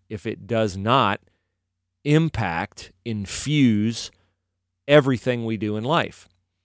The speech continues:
If it's not our rudder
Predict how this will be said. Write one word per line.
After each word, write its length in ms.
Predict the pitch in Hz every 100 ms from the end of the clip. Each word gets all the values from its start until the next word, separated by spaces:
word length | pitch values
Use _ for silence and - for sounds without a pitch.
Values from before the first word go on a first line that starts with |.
| _ _ _ _ _ -
If 140 | 113
it's 200 | 120 -
not 300 | 120 117 113 - 107
our 480 | 107 110 104 95 _
rudder 640 | 104 104 139 135 78 -